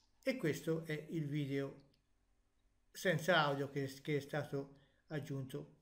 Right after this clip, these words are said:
Ci facciamo un doppio clic sopra, come vedete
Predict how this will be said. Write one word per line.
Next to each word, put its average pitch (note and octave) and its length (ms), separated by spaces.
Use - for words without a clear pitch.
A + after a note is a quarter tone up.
Ci - 120
facciamo E3 380
un D#3 100
doppio E3 280
clic D3+ 260
sopra, D#3 640
come F#3 180
vedete C#3 560